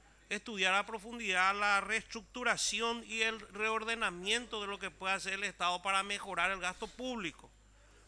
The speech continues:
Y acá el colega Arnaldo Samaniego me dice que es efectivamente el reordenamiento de la estru-, de la estructura del Estado, por lo que yo planteo respetuosamente y considerando el ajustado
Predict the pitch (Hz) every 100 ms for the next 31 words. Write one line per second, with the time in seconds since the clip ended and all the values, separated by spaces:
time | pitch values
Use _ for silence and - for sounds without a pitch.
0 | - - - - _ - 180 185 185 175
1 | 160 151 175 - 196 220 233 214 233 -
2 | 226 185 202 226 226 175 175 202 208 226
3 | 220 180 175 185 214 185 170 175 202 196
4 | 160 180 190 220 214 170 214 214 208 220
5 | 214 220 226 214 185 196 220 220 220 208
6 | - 208 220 220 220 - 226 240 240 -
7 | 285 294 160 143 - - - - - -
8 | 202 208 202 214 202 196 185 - - -
9 | 180 160 233 359 330 220 180 196 220 226
10 | 220 - 220 180 170 175 185 151 160 180
11 | 185 190 180 196 156 160 190 214 - 208
12 | - 196 220 240 190 147